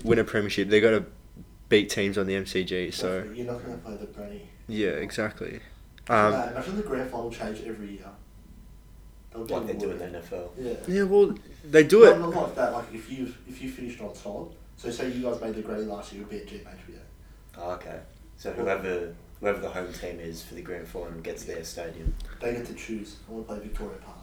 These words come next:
Speaker 1: <laughs>
Speaker 3: Gold Coast play at Metricon.
Speaker 1: <laughs> Um, I looked up the dimensions of the two grounds. Uh, Metro-
Speaker 2: Carlinia's, like, way skinny.
Speaker 1: No, no,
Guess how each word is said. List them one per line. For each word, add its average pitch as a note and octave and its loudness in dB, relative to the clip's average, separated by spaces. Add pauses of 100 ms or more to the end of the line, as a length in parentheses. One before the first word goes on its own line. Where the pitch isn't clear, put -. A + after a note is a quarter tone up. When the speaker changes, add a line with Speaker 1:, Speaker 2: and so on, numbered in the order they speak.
(160)
Speaker 1:
<laughs> - -2 (800)
Speaker 3:
Gold A2 6
Coast G2+ 2
play - 12
at G#4+ 12
Metricon. - 12 (220)
Speaker 1:
<laughs> - -6
Um, A#2+ 12
I B2 12
looked C#3+ 12
up D3 10
the C#3 12
dimensions A#2 8
of G#2 0
the - -12
two A2 2
grounds. G#2+ 2 (500)
Uh, G#2+ 8 (260)
Metro- C3 8
Speaker 2:
Carlinia's, - -4
like, A2 -8
way G#2 0
skinny. - -4 (120)
Speaker 1:
No, B2 10
no, A#2 10